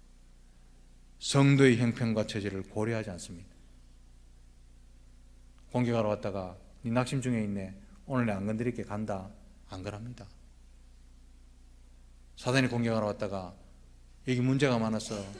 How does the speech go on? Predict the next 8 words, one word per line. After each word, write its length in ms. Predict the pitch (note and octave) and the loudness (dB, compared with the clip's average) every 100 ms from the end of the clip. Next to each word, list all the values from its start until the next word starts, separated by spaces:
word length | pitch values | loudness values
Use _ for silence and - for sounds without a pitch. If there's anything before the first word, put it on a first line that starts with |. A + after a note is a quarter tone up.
| - | -6
가만히 240 | A2 B2 | 0 2
놔둬도 440 | C3 B2+ A#2 A2+ - | 2 -2 -4 -6 -6
골치 260 | A#2 - | -6 -4
아프겠구나, 520 | B2 G#2+ G2 G#2 F#2 F2 - - - - - - - - | -6 -6 -8 -10 -10 -14 -20 -20 -20 -20 -20 -20 -20 -4
넘어간다." 720 | B2 A#2+ A2+ A2 G#2+ G2+ A#2 | 0 2 2 0 0 0 -6
이래 160 | B2+ C3 | -6 -4
말하지 300 | A2 A2 A2 | -4 -6 -8
않습니다. 380 | F#2 - G2 | -12 -14 -16